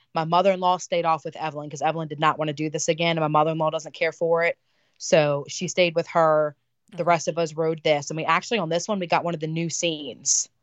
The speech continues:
Speaker 2: Oh, cool.
Speaker 1: Um, yeah, which was super awesome. We had not seen that before. We had read about it, not seen it. So that was really cool. Um,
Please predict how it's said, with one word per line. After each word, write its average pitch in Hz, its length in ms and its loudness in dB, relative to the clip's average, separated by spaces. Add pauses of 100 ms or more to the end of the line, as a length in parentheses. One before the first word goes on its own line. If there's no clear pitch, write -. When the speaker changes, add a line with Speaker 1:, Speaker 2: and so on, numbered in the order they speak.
(100)
Speaker 2:
Oh, 277 160 -8
cool. 285 260 -6
Speaker 1:
Um, 180 80 6 (920)
yeah, 185 140 6
which 165 140 2
was 165 120 -14
super 185 240 -4
awesome. 160 200 -4
We 160 60 -8
had 151 60 -12
not 175 220 -6
seen 185 160 -10
that 160 140 -4
before. 160 260 -6
We 160 100 -4
had 151 120 -10
read 208 140 4
about 160 300 2
it, - 80 -6
not 156 200 -10
seen 170 240 -10
it. 135 140 -12
So 160 80 -8
that 156 180 0
was 147 140 -6
really 151 180 -6
cool. 139 440 -6 (580)
Um, 143 560 2